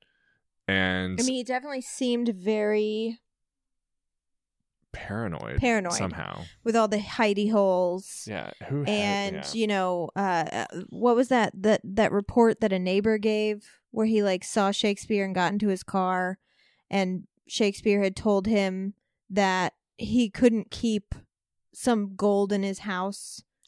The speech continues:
Speaker 1: Oh, yeah.
Speaker 2: Yeah, so, like, he, he was aware that there were people that may come looking for money.
Speaker 1: Which, I mean, when you let people in and out of your house all the time,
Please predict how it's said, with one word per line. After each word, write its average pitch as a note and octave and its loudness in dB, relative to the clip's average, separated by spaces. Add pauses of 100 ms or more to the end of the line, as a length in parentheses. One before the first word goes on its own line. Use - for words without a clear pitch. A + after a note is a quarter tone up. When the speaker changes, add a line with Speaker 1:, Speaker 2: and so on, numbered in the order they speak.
(320)
Speaker 1:
Oh, A#2+ -4
yeah. G#2 -6 (100)
Speaker 2:
Yeah, G#3 2
so, A#3+ 4
like, A3+ 4
he, B3+ 0
he C4+ 6
was C4 4
aware A#3+ 4 (340)
that F#3+ 0 (760)
there A3 2
were G3+ 2
people G3 2
that - 0
may G3 2
come G3+ -2
looking E3+ -4
for F#3+ -4
money. E3 -8
Speaker 1:
Which, C#3 -4
I C#3 -4
mean, C#3+ 0
when C3 2
you A#2 0
let C#3+ -4 (360)
people C3+ -6
in C3 -6
and A#2+ -8
out C3 -6
of - -6
your G2+ -6
house A#2 -14
all A#2 -12
the G2+ -12
time, F2 -10